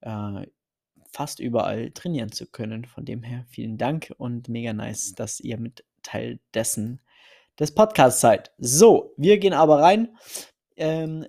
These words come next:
volle Fahrt voraus Richtung Muscle Up, denn das ist der, ja, erste, sag ich jetzt mal, fortgeschrittene Skill, den die meisten auch lernen möchten. Dazu, ähm, möchte ich heute mal drei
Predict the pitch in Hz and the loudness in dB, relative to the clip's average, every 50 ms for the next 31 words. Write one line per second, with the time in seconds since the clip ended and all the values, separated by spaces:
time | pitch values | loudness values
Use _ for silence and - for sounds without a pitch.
0 | _ _ - - - - 175 180 196 190 180 - - 175 170 170 165 - - 160 | _ _ -20 -16 -10 -8 -8 -6 -6 -8 -8 -8 -6 -4 -4 -4 -6 -6 -6 -6
1 | 147 131 139 143 151 175 190 185 - - _ _ - 135 131 143 170 170 - - | -6 -4 -4 -4 -4 -4 -4 -6 -10 -14 _ _ -10 -10 -8 -8 -8 -10 -10 -12
2 | _ - 147 143 139 135 127 120 113 _ _ _ _ - 117 120 131 147 147 - | _ -6 -4 -4 -4 -4 -8 -10 -14 _ _ _ _ -14 -10 -10 -10 -10 -10 -10
3 | - 135 110 - 101 131 151 - _ _ _ _ _ _ _ _ - 139 147 160 | -12 -10 -8 -6 -6 -6 -6 -8 _ _ _ _ _ _ _ _ -4 -4 -2 -4
4 | 160 156 _ _ - 143 143 143 - - 147 - - - 156 _ - 139 131 131 | -6 -10 _ _ -10 -10 -10 -10 -10 -10 -10 -10 -12 -14 -16 _ -4 -2 0 0
5 | 131 131 131 _ _ _ _ - 131 127 - _ _ - 143 147 160 156 - - | 0 -2 -6 _ _ _ _ -6 -6 -6 -6 _ _ -4 -2 -2 -2 -2 -6 -10
6 | - - 147 147 143 147 147 _ _ _ - - 135 127 - 139 135 - - 131 | -8 -6 -4 -4 -6 -8 _ _ _ _ -12 -12 -10 -10 -8 -10 -10 -10 -10 -12
7 | 131 - - - - - 160 160 165 160 - - - 139 - - - 143 151 147 | -12 -12 -14 -14 -10 -6 -6 -6 -6 -6 -10 -12 -12 -12 -12 -12 -12 -12 -12 -12
8 | - 147 135 131 127 127 - - _ - 139 139 139 127 131 123 123 120 117 117 | -12 -12 -12 -10 -10 -12 -14 -14 _ -8 -8 -6 -6 -6 -8 -8 -8 -8 -8 -8
9 | 113 113 110 127 127 - - - 123 117 104 107 110 123 131 123 143 147 156 151 | -8 -10 -10 -10 -10 -12 -12 -12 -12 -12 -12 -12 -14 -14 -12 -10 -8 -8 -8 -8
10 | 143 135 135 139 143 - - _ - 143 139 135 _ _ _ _ _ _ _ _ | -8 -8 -8 -8 -10 -12 -16 _ -12 -10 -10 -10 _ _ _ _ _ _ _ _
11 | _ _ _ _ _ - 139 139 147 151 151 151 - - 156 151 151 143 143 _ | _ _ _ _ _ -4 -4 -2 -2 -2 -4 -8 -10 -8 -4 -4 -4 -4 -6 _
12 | _ _ _ _ _ _ _ _ _ _ _ _ _ _ _ _ - - - - | _ _ _ _ _ _ _ _ _ _ _ _ _ _ _ _ -20 -18 -14 -10
13 | 143 127 123 120 120 120 120 120 120 123 120 - 127 131 135 - - 135 127 - | -8 -8 -8 -8 -8 -8 -10 -10 -10 -12 -12 -12 -12 -12 -12 -12 -14 -16 -14 -10
14 | 139 127 120 120 127 117 117 120 - 135 120 123 123 131 135 143 143 135 - - | -10 -10 -10 -8 -10 -10 -10 -10 -12 -12 -10 -8 -8 -8 -6 -6 -8 -8 -10 -14